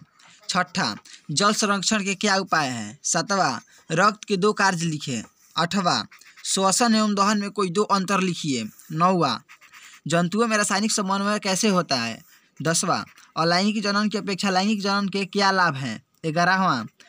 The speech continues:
स्वपोषी एवं विषमपोषी पोषण में क्या अंतर है। बारह,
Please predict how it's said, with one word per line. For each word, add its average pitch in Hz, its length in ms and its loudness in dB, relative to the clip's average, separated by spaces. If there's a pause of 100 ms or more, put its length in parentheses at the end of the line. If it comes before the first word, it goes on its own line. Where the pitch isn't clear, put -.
(320)
स्वपोषी 190 600 -2
एवं 220 160 0
विषमपोषी 202 560 0
पोषण 202 320 0
में 190 140 -2
क्या 202 180 2
अंतर 180 380 0
है। 117 140 -6
बारह, 139 480 0